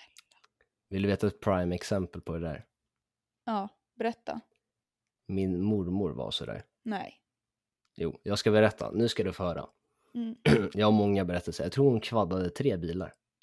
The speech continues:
Speaker 2: Åh, herregud.
Speaker 1: Ja, alltså, vi fick skrota typ två, för hon krockade. Det var en gång,
Speaker 2: <laughs>
Speaker 1: alltså, hon, ja, men alltså, det är
Speaker 2: Vänta nu,
Speaker 1: sjukt.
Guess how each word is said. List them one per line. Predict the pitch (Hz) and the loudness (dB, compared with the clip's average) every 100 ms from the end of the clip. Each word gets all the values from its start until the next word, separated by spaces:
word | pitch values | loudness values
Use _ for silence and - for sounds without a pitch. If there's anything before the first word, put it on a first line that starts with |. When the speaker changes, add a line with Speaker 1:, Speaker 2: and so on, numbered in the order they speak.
| _ - | _ -14
Speaker 2:
Åh, | 240 - - - | -14 -14 -18 -6
herregud. | 262 214 - 233 226 208 - 254 185 - 214 - _ - | -6 -6 -8 -2 -2 -2 -6 -8 -6 -12 -14 -18 _ -2
Speaker 1:
Ja, | 98 87 131 | 0 0 -4
alltså, | 101 - 95 | -6 -4 -4
vi | |
fick | 95 127 | -2 -4
skrota | - - 147 95 87 - 120 | -4 2 2 2 -2 -2 -2
typ | 85 - | -2 -6
två, | - 92 85 | -8 -6 -6
för | - | -4
hon | 90 | -6
krockade. | 92 87 - 82 95 - - - | -4 -6 -6 -6 -8 -14 -18 -2
Det | 113 | 2
var | 131 | 4
en | 165 139 120 | 6 8 8
gång, | 113 98 107 | 6 4 2
Speaker 2:
<laughs> | |
Speaker 1:
alltså, | 110 131 120 - - | 2 2 0 -2 0
hon, | 135 139 | 2 6
ja, | 131 | 6
men | 127 | 6
alltså, | 151 - 359 | 4 4 4
det | - | 6
är | - | 6
Speaker 2:
Vänta | 277 | 6
nu, | |
Speaker 1:
sjukt. | - | 6